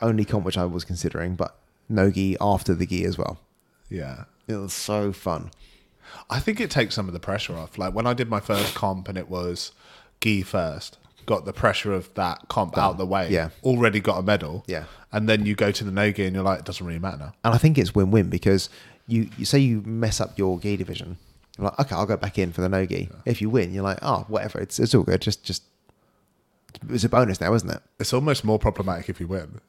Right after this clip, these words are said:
Speaker 2: because you're like, "Phew, I've had quite a few matches already." <laughs> Got another comp to do.
Speaker 1: <clears throat> Fortunately, it's only two for the, for the gi and it was two for no gi.
Speaker 2: It's amazing how you find that energy, though.
Speaker 1: Yeah, you just put it out of the
Speaker 2: Like,
Speaker 1: bag, don't you?
Speaker 2: I remember when I did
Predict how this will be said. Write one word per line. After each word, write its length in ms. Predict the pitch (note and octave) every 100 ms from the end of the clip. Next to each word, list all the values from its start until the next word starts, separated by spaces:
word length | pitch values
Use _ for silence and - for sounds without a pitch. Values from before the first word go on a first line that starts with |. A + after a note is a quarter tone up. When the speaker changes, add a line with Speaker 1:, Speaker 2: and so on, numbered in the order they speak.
| _ -
Speaker 2:
because 520 | G#2+ - A2+ G2+ - G#2+
you're 100 | G#2
like, 220 | G2 F#2
"Phew, 280 | - - -
I've 60 |
had 160 | G#2+ -
quite 180 | F#2+ D#2
a 40 |
few 140 | G2
matches 360 | F2+ G#2 A#2 G2+
already." 340 | B2 C#3 G#3
<laughs> 1160 | - C#3+ - - - C#4+ - E3+ G3+ - B3 -
Got 180 | D3 D3+
another 320 | C3+ - C#4
comp 240 | C#3 B2
to 80 | A#2
do. 140 | G#2+ F#2+
Speaker 1:
<clears throat> 380 | - - F#3+ D3
Fortunately, 260 | F#3 A#2
it's 80 | A2
only 140 | C#3+
two 180 | C3 A#2+
for 100 | A2
the, 760 | G2+ F#2+ F2+ E2+ E2 E2 D#2+ -
for 120 | -
the 100 | E2
gi 260 | E2 D#2+ E2+
and 120 | F2+
it 40 | D#2
was 80 |
two 200 | - F2+
for 100 | D#2
no 160 | D#2+ D2+
gi. 240 | E2 E2+ -
Speaker 2:
It's 120 | B2+
amazing 420 | E3 G3+ B3+ A3
how 120 | D#3+ C#3+
you 200 | A2 G#2+
find 440 | - G#2+ G#2+ G2
that 220 | F#2+ F2
energy, 320 | G2 F#2+ C#2+ A#1+
though. 160 | - - _ _ _ -
Speaker 1:
Yeah, 140 | G#2
you 140 | E2+ G2
just 120 | -
put 140 | F#2+
it 40 | F#2+
out 160 | F2+ F2+
of 40 |
the 60 | G2
Speaker 2:
Like, 120 | E2+
Speaker 1:
bag, 120 | E2+
don't 80 | D#2+
you? 60 | E2 - - -
Speaker 2:
I 100 | G#2
remember 440 | C3 C#3 A#2+ A2+
when 160 | G#2 G#2
I 100 | G2
did 320 | F#2+ F#2 -